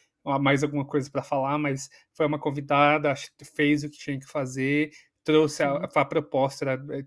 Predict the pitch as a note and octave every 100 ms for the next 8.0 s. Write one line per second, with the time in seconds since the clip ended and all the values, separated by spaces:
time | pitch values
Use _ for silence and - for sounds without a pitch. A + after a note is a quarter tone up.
0 | - D3 C#3+ C3+ - C3+ C3+ C#3+ C3 C#3
1 | C#3+ C3+ C#3+ C#3 - C#3 C3+ C3 D3 C#3
2 | - C3+ - C3+ C3+ C#3+ D3 D3 C#3+ C#3
3 | C3+ - C#3 C3 C#3+ D#3 - - - -
4 | _ _ - E3+ F#3+ G3 F#3 F3+ - E3+
5 | D#3+ D#3+ D3+ D3 C#3+ - E3+ F3+ F#3+ D#3+
6 | D#3 E3 D#3 D3 D3+ D3+ D3 C#3+ - C#3+
7 | C#3+ C#3 - D3 D3 C#3+ C3+ C#3 B2+ C3